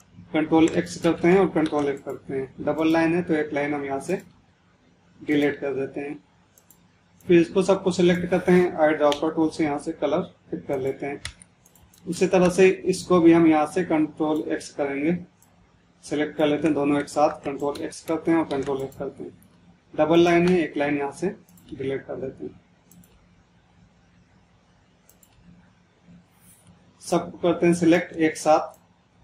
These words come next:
आई ड्रॉपर टूल लेते हैं, यहाँ से कलर पिक कर लेते हैं। और ये बचा है, इसको भी कंट्रोल एक्स करते हैं, कंट्रोल एफ करते हैं, डबल लाइन यहाँ से भी डिलीट, आई ड्रॉपर टूल और यहाँ पर ये देखिए लगा लिए।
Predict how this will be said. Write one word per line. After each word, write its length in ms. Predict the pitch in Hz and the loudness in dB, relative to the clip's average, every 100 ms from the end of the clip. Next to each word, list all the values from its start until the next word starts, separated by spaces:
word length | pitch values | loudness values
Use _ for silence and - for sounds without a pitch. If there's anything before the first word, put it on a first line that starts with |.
| _ _ _ _ - - | _ _ _ _ -16 -2
आई 120 | 151 | 0
ड्रॉपर 340 | 151 151 165 | 2 0 0
टूल 220 | 160 165 156 | 0 2 2
लेते 240 | 160 170 | 0 0
हैं, 160 | 170 165 _ _ _ _ _ _ _ _ _ - | -2 -2 _ _ _ _ _ _ _ _ _ -6
यहाँ 200 | 143 139 | -6 -4
से 180 | 165 180 | -4 -4
कलर 260 | 165 147 165 | -2 -2 -2
पिक 220 | 151 - | -4 -8
कर 120 | 147 | -6
लेते 260 | 127 131 139 | -6 -8 -10
हैं। 120 | 139 - | -14 -10
और 280 | 160 143 143 | -4 -2 0
ये 140 | 151 160 | 2 2
बचा 260 | 156 - | 0 -2
है, 80 | 160 | -4
इसको 240 | 156 160 | -2 -4
भी 80 | 147 | -4
कंट्रोल 440 | 151 143 139 143 143 | -4 -6 -6 -8 -6
एक्स 200 | 143 - | -10 -10
करते 300 | - 151 - | -10 -8 -4
हैं, 140 | 160 175 - _ _ _ | -4 -6 -14 _ _ _
कंट्रोल 400 | - 147 143 139 | -6 -4 -2 -2
एफ 120 | 151 - | -4 -6
करते 220 | 156 170 | -2 0
हैं, 100 | 165 | 0
डबल 240 | 139 139 | 0 -2
लाइन 140 | 143 143 | -4 -4
यहाँ 160 | 139 | -4
से 120 | 139 147 | -6 -6
भी 80 | 143 | -6
डिलीट, 340 | 139 160 165 - _ _ _ - - 156 | -4 -4 -4 -14 _ _ _ -20 -8 -4
आई 140 | 143 | -2
ड्रॉपर 340 | 139 139 151 | 0 -2 -4
टूल 300 | 151 156 196 - - | -4 -2 -4 -6 -8
और 200 | 156 147 | -4 -2
यहाँ 200 | 147 143 | -2 -4
पर 280 | - 185 180 _ - - - - - | -4 -6 -6 _ -20 -20 -20 -16 -8
ये 100 | 139 | -4
देखिए 380 | 135 131 170 185 _ - 165 | -4 -2 -4 -4 _ -14 -10
लगा 300 | 139 135 131 | -6 -6 -6
लिए। 220 | 127 127 | -6 -10